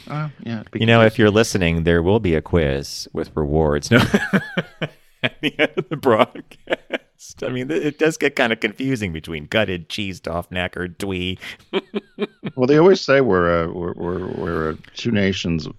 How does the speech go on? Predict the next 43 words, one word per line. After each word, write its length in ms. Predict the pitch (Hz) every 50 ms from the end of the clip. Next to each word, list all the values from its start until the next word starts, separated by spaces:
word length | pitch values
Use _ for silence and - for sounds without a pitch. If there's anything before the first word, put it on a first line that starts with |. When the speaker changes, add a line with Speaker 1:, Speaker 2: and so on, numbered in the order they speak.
| -
Speaker 1:
that 160 | - - -
were 80 | - -
separated 480 | 80 - 110 95 - 104 90 85 85 80
by 200 | 82 80 80 78
a 40 |
common 200 | 76 - 92 90
Speaker 2:
Common 220 | 92 92 87 90 90
Speaker 1:
language. 500 | 92 92 92 92 92 92 92 90 - - - - - - - - - - -
Speaker 2:
language. 140 | 160 151 -
<laughs> 500 | _ _ 135 - _ _ _ _ 143 - _ _ _ _ _ _ _ _ _ - -
Speaker 1:
So 240 | - - 160 147
the, 180 | 147 139 165 -
and 140 | - 151 156
then 140 | 170 165 165
the 80 | 156
final 440 | 147 - - 165 185 220 240 160 135
one, 280 | 107 98 90 90 101 107
the 100 | 107 107
number 360 | 120 107 107 120 123 104 98
ten, 260 | - - 117 120 113
is 180 | 98 92 90 101
legless, 600 | 98 98 98 107 104 101 98 85 87 - - -
which, 480 | 139 135 131 - - - - - - -
um, 480 | - 120 120 113 110 110 107 110 110 -
when 180 | - 123 127 131
you 80 | 127 110
hear 160 | 131 143 147
the 100 | 131 110
definition, 680 | 98 107 98 - - 98 95 92 90 - - 92 87
it 100 | 87 95
makes 260 | 90 87 85 85 -
sense, 260 | - 110 95 92 85
but 220 | - _ - 95 92
we 100 | 98 98
just 240 | 92 113 92 - -
never 220 | 92 87 90 90
say 240 | - - - 92 110
that. 220 | 110 107 110 104
It's, 220 | 104 95 - - -
it's 180 | - - -
essentially 420 | 120 - - 147 135 - - 110 92
getting 300 | 87 90 87 87 82 78
drunk. 420 | 80 87 82 80 78 78 - -